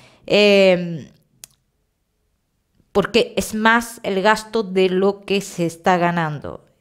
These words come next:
Es normal con la situación que tenemos también, lo que está pasando.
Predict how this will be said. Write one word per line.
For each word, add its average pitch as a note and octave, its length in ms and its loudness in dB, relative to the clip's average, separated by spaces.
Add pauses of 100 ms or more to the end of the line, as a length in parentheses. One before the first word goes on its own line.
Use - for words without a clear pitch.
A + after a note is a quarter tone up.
(300)
Es - 200 -8
normal F#3+ 640 2
con F#3+ 160 -4
la F3 60 -2
situación E3+ 560 -6
que E3+ 100 -4
tenemos E3+ 600 -2
también, D3 400 -4
lo C#3+ 120 -6
que - 60 -14
está - 260 -10
pasando. C#3 600 -8